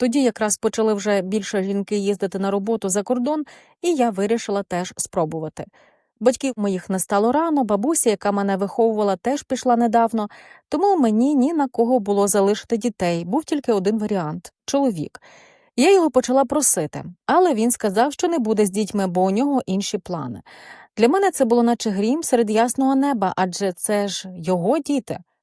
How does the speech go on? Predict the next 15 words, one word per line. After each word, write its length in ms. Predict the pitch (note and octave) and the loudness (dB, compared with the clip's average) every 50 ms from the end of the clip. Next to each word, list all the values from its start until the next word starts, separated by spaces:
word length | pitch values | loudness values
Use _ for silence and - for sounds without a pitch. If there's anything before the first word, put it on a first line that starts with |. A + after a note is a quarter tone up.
| _ _ _ _ _ _ | _ _ _ _ _ _
Тоді 280 | - A3 A3+ G#3 A#3 A3+ | -2 -2 0 2 2 2
я 180 | G3 G#3 G3 F#3 | 2 2 2 2
вирішила 460 | G3 B3+ E4 E4+ D4+ - C#4+ C4+ B3 | 2 2 0 0 -2 -2 -2 -2 -2
піти 260 | - A#3 A3 - C4+ | -2 -4 -2 0 2
на 200 | B3+ A3+ B3+ C#4 - | 2 2 2 0 -2
відчайдушний 600 | D4 B3 - G#3+ G3 F3 F3 F#3 - - G3+ F#3+ | -4 -4 -4 -4 -2 -2 -2 -4 -4 -6 -6 -6
крок. 360 | E3+ - F3+ - - - - - - - - - _ - | -4 -4 -4 -4 -4 -6 -12 -20 -20 -20 -20 -18 _ -2
Відвезла 400 | A#3+ G#3+ G#3+ B3+ C#4 - F4 D#4+ | 0 2 4 4 4 6 4 4
дітей 320 | A#3 A3 F#3+ - A3 A3 G#3 | 4 2 0 2 2 2 2
до 100 | G3 G#3 | 2 2
його 220 | G#3 F#3+ G#3+ B3 | 2 2 2 0
коханої. 680 | - D#4 - - - A3+ F#3 F3 E3+ E3+ E3+ D3+ - - - - | 0 -2 -4 -2 0 0 0 0 -2 -4 -6 -6 -10 -12 -12 -4
Та 140 | - A#3 A3 | 0 2 2
відкрила 400 | G3 F#3+ - - - G3 F#3+ F#3 | 2 0 -2 -2 0 2 2 2
двері, 380 | F#3 G3+ A#3 E4+ F#4+ F4+ F4 | 2 2 2 2 2 2 0